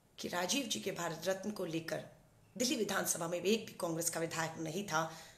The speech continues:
इसलिए उम्मीद नहीं की जा रही थी क्योंकि उस प्रस्ताव राजीव जी के भारत रत्न के खिलाफ कोई बोलेगा, लेकिन अलका ने बोला। मैं सोनिया गांधी जी का धन्यवाद करती हूँ। ये ताकत, ये हिम्मत, ये सोच, ये विचारधारा,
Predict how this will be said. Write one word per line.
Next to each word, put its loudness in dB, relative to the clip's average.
इसलिए 2
उम्मीद 2
नहीं 4
की -2
जा 0
रही -2
थी -8
क्योंकि -6
उस 8
प्रस्ताव 2
राजीव 0
जी -6
के -6
भारत -4
रत्न -4
के -6
खिलाफ -4
कोई -6
बोलेगा, 0
लेकिन -6
अलका -2
ने -8
बोला। -8
मैं 0
सोनिया 0
गांधी -4
जी -2
का 0
धन्यवाद 0
करती -8
हूँ। -2
ये -6
ताकत, -2
ये -2
हिम्मत, 2
ये 6
सोच, 6
ये 4
विचारधारा, 2